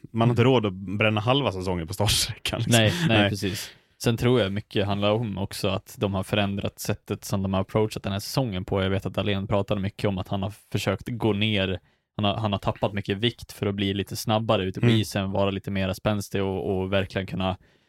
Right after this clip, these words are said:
Speaker 2: utmana skridskomässigt också. Eh, och det tycker jag, det, det kan ju vara en sån, såna förändringar som har gjort att de har hamnat lite snett på
Speaker 1: Ja.
Speaker 2: den här säsongen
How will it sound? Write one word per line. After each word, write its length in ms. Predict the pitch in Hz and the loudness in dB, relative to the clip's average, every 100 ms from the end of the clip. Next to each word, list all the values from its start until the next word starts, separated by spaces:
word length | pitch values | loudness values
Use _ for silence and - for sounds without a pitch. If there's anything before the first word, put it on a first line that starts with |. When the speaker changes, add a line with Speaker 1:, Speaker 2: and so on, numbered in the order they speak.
| _ | _
Speaker 2:
utmana 560 | 107 101 - 101 95 90 | -2 -2 0 0 0 -2
skridskomässigt 720 | - 113 - 110 113 - 98 | -2 -4 -2 -2 -2 -2 -4
också. 400 | 110 - 104 92 _ _ _ - | -4 -4 -4 -4 _ _ _ -4
Eh, 400 | - 92 90 92 | 0 2 0 -2
och 220 | - 78 101 | -4 -4 0
det 180 | 101 | 2
tycker 320 | 104 117 - 101 | 0 -2 0 2
jag, 160 | 101 | 2
det, 140 | 107 - | 0 -2
det 140 | 110 104 | -4 -2
kan 200 | 110 104 | 0 2
ju 180 | 101 | 2
vara 260 | 101 104 120 | 2 4 4
en 80 | 110 | 0
sån, 240 | 98 95 | -4 -6
såna 240 | - 110 98 | -4 -2 0
förändringar 460 | 104 95 98 95 | 0 0 0 -2
som 120 | 92 | -2
har 80 | 101 | 0
gjort 240 | 110 113 101 | 0 0 -2
att 200 | - 113 | -4 -4
de 220 | 110 95 | -2 0
har 100 | 95 | 0
hamnat 380 | 92 107 107 - | 0 0 0 -4
lite 160 | 180 95 | -6 -4
snett 360 | - 101 - | -2 -4 0
på 60 | 104 | 2
Speaker 1:
Ja. 20 | |
Speaker 2:
den 80 | 101 | 4
här 80 | 92 | 2
säsongen 540 | 104 127 113 90 90 | -2 -2 0 -2 -4